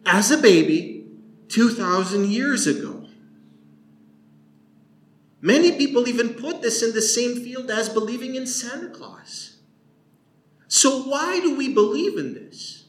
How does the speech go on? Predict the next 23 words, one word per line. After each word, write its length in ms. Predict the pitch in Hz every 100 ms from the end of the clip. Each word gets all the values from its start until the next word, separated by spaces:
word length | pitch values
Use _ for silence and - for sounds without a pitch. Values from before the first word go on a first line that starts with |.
| _ _ -
Why 440 | 208 285 339 349
do 240 | 339 349
Christians 560 | 339 311 - - 196 226
believe 520 | - 269 302 381 392
in 120 | 262
this? 320 | 208 202 202 208
We 120 | 330
weren't 360 | 302 330 370
even 380 | 349 294 311 294
there 340 | 294 330 370 -
to 80 |
hear 300 | 285 - 285
the 260 | 269 262 262
angels 580 | 285 277 240 226 226 -
sing. 280 | 247 226 214
Maybe 380 | 311 381 320 254
we 200 | 262 277
would 280 | 277 294
believe 500 | - 247 330 349 320
if 180 | 226 226
we 120 | 233
had 300 | 202 202 208
seen. 760 | - - 208 156 127 - - -